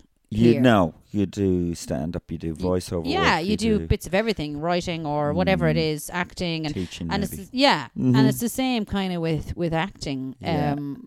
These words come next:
Speaker 2: like, there's a
Speaker 1: Yeah.
Speaker 2: certain m-, maybe cohort of people who, who, uh, get a lot of work and stuff, but, but I think for a lot of us, you're just kind of, I, I wouldn't make enough money in any of those fields,
Speaker 1: Yeah.
Speaker 2: like, solely.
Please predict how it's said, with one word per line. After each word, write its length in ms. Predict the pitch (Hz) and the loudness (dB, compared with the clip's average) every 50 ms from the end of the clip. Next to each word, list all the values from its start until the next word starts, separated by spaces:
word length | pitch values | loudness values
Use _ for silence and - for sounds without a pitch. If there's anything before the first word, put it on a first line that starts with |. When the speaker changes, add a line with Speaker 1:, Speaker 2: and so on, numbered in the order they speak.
| - - | -16 -6
Speaker 2:
like, 220 | - 190 170 165 | -2 -2 -2 0
there's 220 | - 196 180 170 - | 0 0 0 0 0
a 40 | 170 | -2
Speaker 1:
Yeah. 60 | 160 - 196 | -2 0 0
Speaker 2:
certain 560 | 208 233 - 320 294 262 233 202 185 175 - - 214 208 202 | 0 0 -2 -6 -6 -4 -4 -4 -6 -8 -12 -16 -18 -20 -20
m-, 60 | 185 175 185 | -20 -18 -12
maybe 220 | 196 185 170 165 156 | -10 -10 -8 -8 -10
cohort 480 | - - 190 185 175 185 165 160 - | -6 -4 -2 0 2 2 0 0 -2
of 100 | - - | -4 -6
people 340 | - 170 156 - 160 160 156 | -6 -6 -4 -4 -4 -4 -4
who, 380 | - 165 165 160 151 151 147 135 _ _ _ - - _ _ _ _ _ _ _ - | -4 -2 -2 -2 -2 -4 -6 -8 _ _ _ -20 -20 _ _ _ _ _ _ _ -10
who, 360 | 185 175 170 160 156 156 151 | -8 -6 -4 -4 -6 -6 -8
uh, 600 | - 156 151 143 139 135 131 135 131 65 69 - - | -8 -8 -8 -8 -8 -8 -10 -10 -12 -12 -14 -16 -12
get 140 | - 170 160 | -10 -8 -8
a 60 | 156 | -6
lot 120 | 156 151 151 | -6 -6 -6
of 60 | 147 | -6
work 320 | 147 156 151 - _ - - | -4 -4 -6 -6 _ -18 -18
and 120 | 131 151 - | -16 -16 -10
stuff, 240 | - 156 135 - - | -8 -8 -8 -8 -8
but, 220 | - 175 165 - - - | -10 -10 -10 -12 -4 -4
but 80 | - - | -4 -4
I 40 | 262 | -4
think 240 | - - 392 370 - | -12 -14 -16 -16 -14
for 280 | - - 120 110 - - | -12 -10 -10 -10 -10 -10
a 60 | - 135 | -10 -10
lot 180 | 135 135 147 151 | -8 -8 -8 -8
of 80 | 135 | -10
us, 160 | 127 120 - | -12 -12 -10
you're 100 | 127 120 | -12 -12
just 260 | 123 131 127 - - _ | -10 -10 -12 -12 -14 _
kind 240 | - 143 131 123 127 | -10 -10 -10 -10 -12
of, 300 | 117 - - - - _ _ _ _ _ _ _ _ - | -16 -18 -20 -20 -20 _ _ _ _ _ _ _ _ -8
I, 120 | 151 190 233 262 226 | -2 0 0 2 4
I 140 | 254 302 330 | 6 6 6
wouldn't 260 | 349 330 254 247 214 185 | 6 4 4 2 -2 -2
make 340 | 180 180 175 175 165 170 - | -4 -4 -4 -4 -4 -6 -6
enough 300 | 185 180 175 160 - - | -6 -4 -4 -6 -6 -4
money 320 | 165 160 160 156 147 147 | -4 -2 -2 0 -2 -2
in 320 | - - - 165 156 151 143 | -4 -6 -6 -8 -6 -8 -8
any 280 | 156 165 175 180 175 | -10 -10 -8 -6 -6
of 140 | 156 147 - | -8 -8 -8
those 460 | - 147 143 139 135 135 - - - - | -8 -8 -8 -8 -8 -10 -12 -14 -20 -16
fields, 460 | - - - 104 98 95 92 87 85 | -14 -10 -6 -4 -2 -2 0 0 -2
Speaker 1:
Yeah. 60 | 82 85 | -2 -4
Speaker 2:
like, 180 | 156 135 - | -6 -10 -12
solely. 640 | - - - 170 147 160 156 170 185 214 233 240 | -16 -14 -10 -8 -6 -4 -4 -4 -6 -6 -8 -10